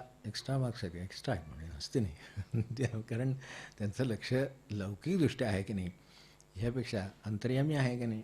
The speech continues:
हाच महत्त्वाचा प्रश्न असतो. आणि त्यांचं लक्ष अंतर्यामी बरोबर साधकाकडे असतं, तर त्यामुळं तिथं ती भेट होत असते आणि त्यामुळं ते ज्या अर्थाने एक्स-, म्हणले मार्क्स, एक्स्ट्रा मार्क्स आहेत म्हणले, निस्संदेह जो आहे तिथं भगवंताची जास्त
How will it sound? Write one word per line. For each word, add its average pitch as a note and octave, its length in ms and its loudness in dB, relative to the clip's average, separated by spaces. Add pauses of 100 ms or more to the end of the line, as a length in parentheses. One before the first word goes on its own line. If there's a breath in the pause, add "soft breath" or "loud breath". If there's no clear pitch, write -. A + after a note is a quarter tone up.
हाच B2 200 -2
महत्त्वाचा G#2+ 360 2
प्रश्न F#2+ 300 -4
असतो. F2 240 -10 (440 loud breath)
आणि A#2 120 0
त्यांचं A2+ 260 0
लक्ष C3 220 2
अंतर्यामी C3 500 2
बरोबर B2+ 360 2
साधकाकडे F#2 600 -4
असतं, - 280 -12 (380 loud breath)
तर A#2+ 120 -2
त्यामुळं B2 400 4 (260)
तिथं A#2 300 2 (840 loud breath)
ती B2 60 2
भेट A2+ 220 4
होत D3 200 4
असते A2+ 300 2 (200)
आणि A2+ 220 4
त्यामुळं G#2 380 6
ते A2 120 2
ज्या G#2 180 4
अर्थाने G#2+ 320 0
एक्स-, - 160 -2 (100)
म्हणले G2+ 420 4
मार्क्स, G2 400 2 (380 loud breath)
एक्स्ट्रा A#2 360 2
मार्क्स G2+ 260 4
आहेत F2 160 -8
म्हणले, D#2+ 180 -6 (140)
निस्संदेह B2+ 800 6 (520)
जो G#2+ 60 -2
आहे G2+ 260 -2 (580 loud breath)
तिथं A#2+ 200 4
भगवंताची A#2+ 540 0
जास्त G#2+ 340 -6